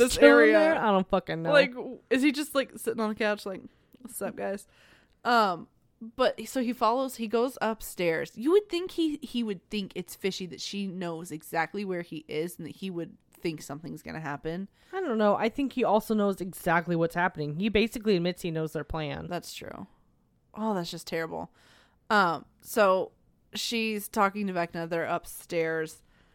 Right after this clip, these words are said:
Speaker 1: Um, and then we have the pizza party. Mike makes the pizza box glasses,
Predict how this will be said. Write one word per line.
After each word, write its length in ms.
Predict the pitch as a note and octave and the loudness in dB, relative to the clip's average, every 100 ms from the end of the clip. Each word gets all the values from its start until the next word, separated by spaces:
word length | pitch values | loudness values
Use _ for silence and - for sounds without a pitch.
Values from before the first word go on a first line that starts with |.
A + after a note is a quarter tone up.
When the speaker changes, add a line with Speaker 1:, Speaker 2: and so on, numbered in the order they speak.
| _ _ - | _ _ -4
Speaker 1:
Um, 520 | G3+ F#3 D#3 - G3+ _ _ _ _ _ _ _ _ _ _ _ _ - | 0 2 0 -8 -14 _ _ _ _ _ _ _ _ _ _ _ _ -6
and 200 | G3+ G3+ | -2 0
then 480 | F#3 F3 E3+ E3+ - _ _ _ _ _ _ _ _ _ | 0 0 -2 -6 -10 _ _ _ _ _ _ _ _ _
we 160 | G3+ F#3+ | -4 0
have 200 | F3+ E3 | 0 -2
the 60 | D#3 | -10
pizza 380 | - C4 B3+ B3 | -4 -4 -2 -4
party. 300 | A#3+ G#3+ G#3+ | 2 2 2
Mike 440 | F#3+ F3+ G3 G3+ | 0 0 -2 -4
makes 280 | G3 F3+ - | -6 -6 -8
the 80 | - | -18
pizza 360 | - A#3+ A#3 | -8 -8 -4
box 320 | A3+ A3 G#3 - | 0 2 0 -6
glasses, 640 | F#3+ F3+ F3 F3 E3+ E3 | -4 -2 -2 -6 -6 -8